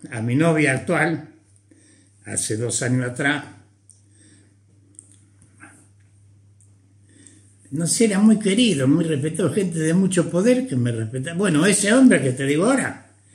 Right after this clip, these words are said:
no, Chito, eh, cuando yo me separé de, de la contrabandista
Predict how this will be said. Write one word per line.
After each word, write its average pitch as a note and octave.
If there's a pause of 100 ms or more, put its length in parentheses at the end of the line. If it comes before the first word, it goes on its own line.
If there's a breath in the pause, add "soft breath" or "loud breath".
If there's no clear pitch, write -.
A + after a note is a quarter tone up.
(360 soft breath)
no, C3+
Chito, - (1000 soft breath)
eh, A2+
cuando B2+
yo F3+
me F#3
separé D3+
de, A#2+ (760 soft breath)
de A2
la A#2+
contrabandista C3+